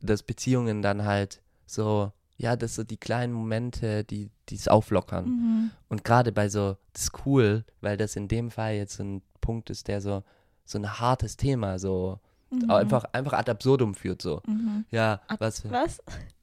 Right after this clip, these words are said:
Speaker 1: <laughs> Ad absurdum.
Speaker 2: Du
Speaker 1: Bin
Speaker 2: bist
Speaker 1: ich
Speaker 2: der
Speaker 1: der
Speaker 2: Handwerker.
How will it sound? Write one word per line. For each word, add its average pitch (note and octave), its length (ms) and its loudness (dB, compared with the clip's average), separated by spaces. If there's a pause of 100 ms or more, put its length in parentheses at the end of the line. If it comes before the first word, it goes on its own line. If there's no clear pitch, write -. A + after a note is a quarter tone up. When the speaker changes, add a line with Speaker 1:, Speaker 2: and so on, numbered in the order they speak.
(100)
Speaker 1:
<laughs> - 540 -2
Ad B2 200 2
absurdum. - 800 -2 (600)
Speaker 2:
Du B3+ 80 -4
Speaker 1:
Bin A#3+ 60 -10
Speaker 2:
bist A#3 160 2
Speaker 1:
ich G#3 40 4
Speaker 2:
der B3+ 160 10
Speaker 1:
der A#3+ 100 8
Speaker 2:
Handwerker. A3 580 4